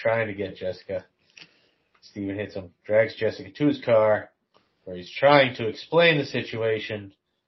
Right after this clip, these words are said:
But, of course, you know, "You killed my mom.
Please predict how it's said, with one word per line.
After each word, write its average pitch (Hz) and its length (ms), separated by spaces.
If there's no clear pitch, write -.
But, 104 300
of 92 120
course, 107 520
you 98 120
know, 92 520
"You 95 140
killed 90 260
my 87 140
mom. 104 520